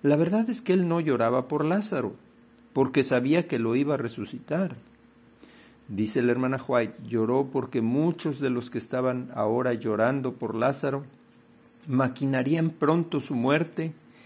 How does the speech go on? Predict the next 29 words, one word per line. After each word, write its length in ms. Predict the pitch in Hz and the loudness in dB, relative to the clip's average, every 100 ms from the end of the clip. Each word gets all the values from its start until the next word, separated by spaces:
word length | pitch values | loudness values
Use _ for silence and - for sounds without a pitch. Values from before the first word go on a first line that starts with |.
| - - | -20 -4
y 120 | 127 | -2
después 840 | 110 110 - - 139 151 160 - 151 | 0 -2 -4 -6 0 2 0 -4 -4
morirían 760 | 120 110 107 117 135 135 147 | -2 0 0 0 0 0 -4
en 160 | - 120 | -4 -2
el 160 | 110 107 | -2 -2
sitio 420 | 135 127 127 110 | -2 -2 -2 -2
de 100 | 104 | -4
Jerusalén. 680 | 110 95 - 92 - - - - - - _ _ - - | -6 -8 -8 -10 -10 -12 -14 -20 -20 -20 _ _ -20 -6
Por 180 | 113 107 | -2 0
eso 240 | 113 120 | 0 -2
lloró 260 | 101 104 104 | -4 -4 -6
Jesús". 400 | - - 101 101 - - _ - _ - - - - - 110 | -12 -14 -14 -16 -20 -20 _ -20 _ -20 -20 -20 -20 -14 2
Lloró 460 | 135 156 185 190 | 4 6 6 4
porque 280 | 190 160 165 | 2 0 0
descansaba 720 | 147 - 143 127 - 156 165 | -2 -4 -2 -2 0 2 2
sobre 400 | 151 139 120 131 | 0 -2 -2 -2
él 160 | 139 147 | -2 -2
el 160 | 139 131 | -2 -4
peso 540 | - 170 170 - 120 | -2 0 0 0 -2
de 120 | 110 | 0
la 180 | 110 110 | -2 -2
tristeza 680 | 110 110 - - 127 131 117 | -4 -6 -6 -2 0 0 -4
de 80 | |
los 200 | 104 104 | -4 -4
siglos. 420 | 123 107 104 92 - - - - _ _ - _ - - - - 120 | -4 -4 -4 -8 -10 -20 -20 -20 _ _ -20 _ -20 -20 -20 -14 0
Él 220 | 120 127 | 2 2
visualizó 560 | 120 - 117 113 127 | 0 0 0 0 0
el 100 | 120 | -4
conflicto, 920 | 123 113 104 117 123 - - 110 107 | -2 -4 -4 -4 -4 -6 -6 -2 -4